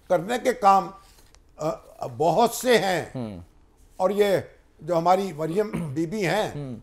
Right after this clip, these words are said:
Speaker 1: उनके Twitter की बड़ी शोहरत हुई थी, जो नोटिस लेती हैं।
Speaker 2: जी हाँ, काफी
Speaker 1: अब शिकायतें आने लगी, लोग ट्वीट करते हैं, जवाब नहीं मिलता।
Speaker 2: कोई जवाब नहीं आ रहा।
Speaker 1: भाई, इस पर तवज्जो दें,
Speaker 2: हम्म।
Speaker 1: एक काम शुरू किया है,
Speaker 2: हम्म।
Speaker 1: तो जारी रखें फिर।
Speaker 2: हम्म। शहबाज शरीफ साहब कह रहे हैं कि तर्जुमानों की तादाद का इजाफा किया जाएगा।
Speaker 1: चलिए, उसकी भी बढ़ा दें।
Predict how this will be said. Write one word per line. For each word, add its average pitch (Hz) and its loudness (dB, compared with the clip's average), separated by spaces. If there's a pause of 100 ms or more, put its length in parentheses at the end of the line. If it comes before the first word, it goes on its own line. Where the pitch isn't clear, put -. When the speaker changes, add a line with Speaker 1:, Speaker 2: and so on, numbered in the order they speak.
(120)
Speaker 1:
उनके 165 -4
Twitter 175 -2
की 196 -4
बड़ी 190 -4
शोहरत 160 -2
हुई 175 -2
थी, 175 -16 (340)
जो 170 -4
नोटिस 160 -2
लेती 180 -6
हैं। 170 -10 (200)
Speaker 2:
जी 131 -8
हाँ, 170 -6
काफी 151 -2
Speaker 1:
अब 180 0
शिकायतें 151 -2
आने 180 -4
लगी, 175 -4
लोग 156 -2
ट्वीट 151 -8
करते 180 -4
हैं, 135 -10 (240)
जवाब 143 2
नहीं 175 -6
मिलता। 160 -6
Speaker 2:
कोई 131 -10
जवाब 110 -4
नहीं 101 -14
आ 95 -14
रहा। 85 -12
Speaker 1:
भाई, 131 -2
इस 202 0
पर 208 -6
तवज्जो 143 0
दें, 220 -2
Speaker 2:
हम्म। 110 -16
Speaker 1:
एक 120 -8
काम 175 2
शुरू 202 -4
किया 190 2
है, 160 2
Speaker 2:
हम्म। 110 -12
Speaker 1:
तो 202 -2
जारी 220 8
रखें 247 2
फिर। 220 -4
Speaker 2:
हम्म। 101 -14 (140)
शहबाज 160 4
शरीफ 180 -2
साहब 175 2
कह 156 2
रहे 180 0
हैं 180 -2
कि - -20
तर्जुमानों 165 2
की 180 -4
तादाद 151 4
का 165 -2
इजाफा 143 -2
किया 139 -4
जाएगा। 156 4
Speaker 1:
चलिए, 233 2
उसकी 220 0
भी 240 -2
बढ़ा 202 8
दें। 220 0